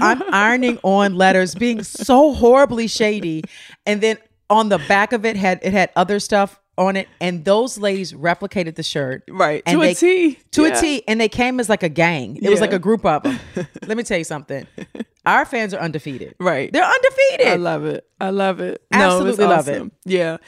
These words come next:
Speaker 2: I can't, I mean, I can't off the top of my head think of any crazy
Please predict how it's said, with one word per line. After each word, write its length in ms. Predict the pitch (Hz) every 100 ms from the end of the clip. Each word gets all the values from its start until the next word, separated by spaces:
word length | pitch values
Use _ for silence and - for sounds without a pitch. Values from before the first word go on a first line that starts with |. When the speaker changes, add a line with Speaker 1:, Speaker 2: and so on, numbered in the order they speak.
| - -
Speaker 2:
I 60 | 359
can't, 260 | - 453 -
I 120 | 220
mean, 160 | 226 220
I 60 | 226
can't 300 | - 254 220
off 80 | 208
the 60 |
top 140 | 214 190
of 20 |
my 60 | 190
head 220 | 185 180
think 160 | 180 170
of 80 | -
any 200 | 180 165
crazy 520 | - 190 185 185